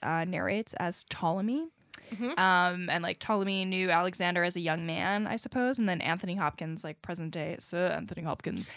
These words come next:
Speaker 1: is, like,
Speaker 2: Yes.
Speaker 1: narrating in retrospect and stuff like that,
Speaker 2: And he's,
Speaker 1: which
Speaker 2: like,
Speaker 1: is
Speaker 2: Pharaoh, and his,
Speaker 1: Yes.
Speaker 2: he, he's, like, writing his memoirs.
Speaker 1: Yes, on
Speaker 2: He's,
Speaker 1: papi-,
Speaker 2: he's
Speaker 1: on a
Speaker 2: dictating
Speaker 1: papyrus.
Speaker 2: his memoirs,
Speaker 1: Yes.
Speaker 2: sorry.
Speaker 1: <laughs> Um, and that's, like, a nice it's a nice through line. It's very miniseries-esque, but not in a bad way.
Speaker 2: Yeah.
Speaker 1: Um,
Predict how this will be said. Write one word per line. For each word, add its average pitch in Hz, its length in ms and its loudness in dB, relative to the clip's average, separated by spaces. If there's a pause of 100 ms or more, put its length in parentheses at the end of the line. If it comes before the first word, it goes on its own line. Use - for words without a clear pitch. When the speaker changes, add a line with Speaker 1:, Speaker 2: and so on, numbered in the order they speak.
(120)
Speaker 1:
is, 202 120 2
like, 196 140 2
Speaker 2:
Yes. - 60 -6
Speaker 1:
narrating 165 400 0
in 160 100 -6
retrospect - 480 -8
and 208 80 -6
stuff 220 100 -8
like 214 120 -4
that, 254 180 -2
Speaker 2:
And 196 80 -6
he's, 196 160 -6
Speaker 1:
which 190 140 0
Speaker 2:
like, - 20 -2
Speaker 1:
is 247 200 -8
Speaker 2:
Pharaoh, 190 640 -4
and 175 120 -8
his, 180 120 -4
Speaker 1:
Yes. - 220 -8
Speaker 2:
he, 196 380 -8
he's, 196 240 -10
like, 185 260 -4 (160)
writing 196 360 4
his 190 200 -2
memoirs. 202 840 2
Speaker 1:
Yes, 180 340 -4
on 220 140 2
Speaker 2:
He's, - 80 -4
Speaker 1:
papi-, - 300 0
Speaker 2:
he's 269 180 0
Speaker 1:
on 233 80 2
a - 20 -2
Speaker 2:
dictating 233 600 4
Speaker 1:
papyrus. 240 160 -2
Speaker 2:
his 220 80 -8
memoirs, 226 460 0
Speaker 1:
Yes. - 80 -6
Speaker 2:
sorry. 196 520 -2 (240)
Speaker 1:
<laughs> - 240 -8
Um, 185 460 0 (300)
and 208 120 0
that's, 202 380 0
like, 240 180 -4
a 254 80 -2
nice 180 560 0 (400)
it's - 160 -2
a 269 60 2
nice 285 200 4
through 240 200 4
line. 202 240 6
It's 202 180 0
very 208 260 2
miniseries-esque, 180 1400 -2
but 165 120 -2
not 160 180 2
in 165 80 -2
a 156 40 -4
bad - 240 -2
way. 285 340 0
Speaker 2:
Yeah. 220 680 4
Speaker 1:
Um, 185 360 -4